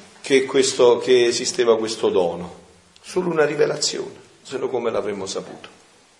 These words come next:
Come avremmo saputo? E chi poteva dirti come viveva Adamo ed Eva prima di, del peccato originale? Solo Dio, non c'è un altro. Che poteva dirti come viveva Adamo ed Eva prima del peccato originale, con questo dono della divina volontà.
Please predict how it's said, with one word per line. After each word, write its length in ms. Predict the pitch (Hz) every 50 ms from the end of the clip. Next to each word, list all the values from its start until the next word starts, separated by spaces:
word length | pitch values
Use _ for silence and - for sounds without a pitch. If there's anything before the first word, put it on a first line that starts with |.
| _ _ _ _ _ _ _ _ _ _ _ _ - - - - _ _
Come 240 | - - 175 170 160
avremmo 300 | 147 143 143 131 123 117
saputo? 400 | - - 107 98 95 98 92 92
E 80 | - 123
chi 160 | - - -
poteva 300 | 160 175 151 147 135 127
dirti 340 | 117 110 101 - - 104 92
come 200 | 98 95 98 95
viveva 340 | 92 98 101 98 98 98 95
Adamo 240 | 98 101 98 95
ed 100 | 98 98
Eva 220 | 98 95 95 95 92
prima 260 | 90 95 95 92 92
di, 240 | 90 92 92 95 92
del 160 | 101 98 90
peccato 300 | - 98 95 - 101 98
originale? 320 | 95 95 95 101 90 -
Solo 240 | - - 143 147 143
Dio, 340 | 143 147 143 127 104 - - - - - - _ _ - - - -
non 140 | - -
c'è 100 | - -
un 140 | - - -
altro. 260 | - - - - - - - - _ _ _ _ _ _ _ _ _ _ _ _ _ _
Che 120 | - - -
poteva 320 | - 101 - 98 98 98
dirti 300 | 98 107 101 - - 95
come 260 | 90 113 101 101 95
viveva 340 | 92 98 95 95 104 95 90
Adamo 220 | 87 95 92 90
ed 100 | 92 92
Eva 180 | 92 85 87 92
prima 220 | - - 90 87
del 140 | - 98 101
peccato 420 | - - - - - - 85 - -
originale, 640 | - - - - 50 50 - - - - - _ _ _ _ _ _ _ _ _ _ _ _ _ _ _ _ _ _ _ _ _ _ _ _ _
con 220 | - 127 135 127
questo 360 | 113 135 147 147 - - 139 117
dono 380 | - 107 98 101 101 107 104
della 240 | 101 104 101 101 98
divina 360 | 98 101 101 101 104 101 101
volontà. 580 | 98 101 101 101 98 101 101 101 92 - -